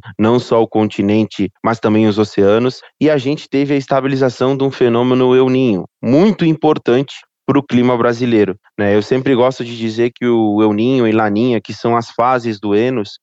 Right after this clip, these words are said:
e explicando o que que é, né? O El Niño, ele é a fase positiva do Enos, que é o aquecimento anômalo das águas do Pacífico, anômalo é o quê? Positivamente, né? Acima da média, e, consequentemente, ele muda a circulação pra América do Sul.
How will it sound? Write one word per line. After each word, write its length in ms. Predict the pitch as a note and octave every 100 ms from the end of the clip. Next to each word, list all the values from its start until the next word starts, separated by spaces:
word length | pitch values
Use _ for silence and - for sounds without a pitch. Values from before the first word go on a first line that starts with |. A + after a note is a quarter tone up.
| -
e 80 |
explicando 640 | A2+ - G#2+ G2+ G#2+ B2+ A2+
o 20 |
que 140 | G#2
que 180 | G2 G#2
é, 120 | G#2+
né? 160 | A#2+ A2 - -
O 340 | A2 A#2+ A2+
El 140 | A#2+
Niño, 340 | A2+ B2 C#3 B2+
ele 180 | B2 A#2+
é 40 |
a 100 | B2
fase 380 | A#2+ B2 A#2 G#2+ -
positiva 920 | C#3+ D#3+ C#3+ - - C#3+ D#3+ A#2 G2+ - -
do 220 | A#2 A#2+
Enos, 440 | A#2 C#3+ D#3+ D3 -
que 100 | -
é 240 | C3+ B2+ A2 -
o 120 | A2+
aquecimento 720 | A#2+ - B2 B2 A#2+ C#3 D#3+ C#3+
anômalo 440 | B2 B2+ B2+ A#2+
das 240 | A2 A2
águas 240 | A2+ G#2+ G#2+
do 60 | -
Pacífico, 520 | G#2+ - C3 - A#2+
anômalo 340 | A2+ B2 B2+
é 20 | A#2+
o 20 |
quê? 160 | -
Positivamente, 1040 | A2 - B2+ B2 - A#2 A2 G#2+ B2 - - _ -
né? 220 | A2 A2
Acima 400 | - - C3 C#3+
da 120 | B2 A2+
média, 440 | G#2+ A2+ B2 C3 - -
e, 100 | -
consequentemente, 960 | B2+ D3+ E3 D3+ D3 C#3+ C#3 D3+ E3 - - -
ele 240 | - D3+ E3
muda 360 | C#3+ C3+ D3+
a 20 |
circulação 680 | D#3 D#3 D3 D3+ D3+ D3+ B2+
pra 140 | B2+ C3
América 340 | B2+ B2+ -
do 120 | C3+
Sul. 260 | C3+ G#2